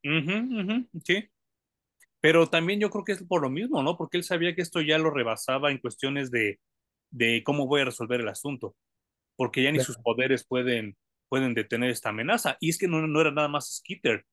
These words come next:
Speaker 1: Y era ya todo el pi-, el perro pueblo que estaba lleno de vampiros, ¿no?
Speaker 2: Y, y fíjate que es algo que yo tengo en contra del nuevo Batman. Este Batman me gustó muchísimo, muchísimo, porque se
Speaker 1: Ujú.
Speaker 2: cuestiona muy poco.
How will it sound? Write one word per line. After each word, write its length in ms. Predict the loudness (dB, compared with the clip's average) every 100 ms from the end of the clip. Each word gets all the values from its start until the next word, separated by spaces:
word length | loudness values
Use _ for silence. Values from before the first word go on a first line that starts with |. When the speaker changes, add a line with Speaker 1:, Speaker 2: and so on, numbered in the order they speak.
| _ _ -2
Speaker 1:
Y 80 | 2
era 140 | 4
ya 180 | 4 2
todo 160 | 2 0
el 140 | 0
pi-, 180 | -2 0
el 180 | 0 0
perro 280 | 0 0 0
pueblo 260 | 0 0
que 80 | -4
estaba 240 | -2 0 0
lleno 200 | -2 -4
de 60 | -4
vampiros, 580 | -6 -4 -2 0 -2
¿no? 220 | -4 -6 -8 _ _ _ _ _ _ _ _ _ _ _ _ _ _
Speaker 2:
Y, 300 | -2 -2 0
y 40 |
fíjate 300 | 4 6 6
que 100 | 4
es 120 | 4 6
algo 240 | 6 4
que 100 | 0
yo 100 | 2
tengo 500 | 2 2 2 -2 -10 _ _ _ _ _ _ _ -2
en 140 | 0 2
contra 300 | 2 4 6
del 120 | 6
nuevo 200 | 6 6
Batman. 340 | 6 2 0
Este 180 | 2 2
Batman 400 | 2 2 2 0
me 60 | -2
gustó 260 | -4 0
muchísimo, 520 | 0 0 -2 -4 -2 -2
muchísimo, 580 | -4 -6 -4 0 0
porque 500 | -2 -6 -2 -2 -2 -16 -12
se 180 | -2 0
Speaker 1:
Ujú. 0 |
Speaker 2:
cuestiona 440 | 2 0 2 2 4
muy 240 | 4 2
poco. 500 | 2 0 0 -6